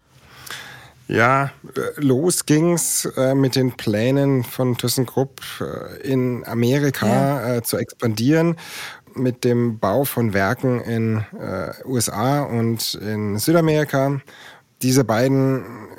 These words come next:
Speaker 1: Werke, das ist, ist gründlich schiefgegangen.
Speaker 2: Mhm.
Speaker 1: Es gab riesige Probleme dabei, diese Werke zu bauen, auch riesige Umweltprobleme. Am Ende hat sich dann Thyssen wieder zurückgezogen, hat aber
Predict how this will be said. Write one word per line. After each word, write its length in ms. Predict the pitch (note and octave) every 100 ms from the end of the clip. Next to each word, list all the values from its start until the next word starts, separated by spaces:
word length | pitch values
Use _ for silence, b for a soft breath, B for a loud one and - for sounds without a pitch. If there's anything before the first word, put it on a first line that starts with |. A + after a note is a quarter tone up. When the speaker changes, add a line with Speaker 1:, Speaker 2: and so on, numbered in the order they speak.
| C#3
Speaker 1:
Werke, 460 | A#2+ A#2+ C#3 C#3
das 180 | A#2 -
ist, 280 | B2+ - -
ist 180 | A2+ -
gründlich 640 | D3 D#3 C#3+ B2+ - -
schiefgegangen. 800 | - E3 E3+ D#3+ C3 C3 D3+ D3 B B
Speaker 2:
Mhm. 220 | F#3 F#3 G3+
Speaker 1:
Es 100 | A#3
gab 160 | B2 - -
riesige 440 | A#2+ C3+ D3 C#3+
Probleme 1000 | B2 - B2 A#2 B2+ D3+ D3+ D3 D3 D3+ - E3 D3+ -
dabei, 320 | - G#2+ A#2+
diese 240 | B2 A#2 A2+
Werke 260 | A2 -
zu 140 | A2+ A2
bauen, 380 | A2 A#2+ C3 A2+
auch 140 | G2+
riesige 340 | A2+ G#2+ A2
Umweltprobleme. 880 | G#2+ D#3 C#3 B2+ - B2 A#2+ B2 B2+ - B B B B
Am 160 | B2 A#2
Ende 400 | C3+ D#3+ D#3 C3+ B2+ -
hat 240 | B2 C3
sich 180 | - C3
dann 240 | - B2 A#2+
Thyssen 280 | C3+ - C3
wieder 260 | A#2 A2
zurückgezogen, 800 | A2 C#3+ E3+ - D3+ D3+ D#3 D#3 - B B B B
hat 300 | A#2 B2 C#3
aber 500 | C3 B2 A#2+ B2+ B2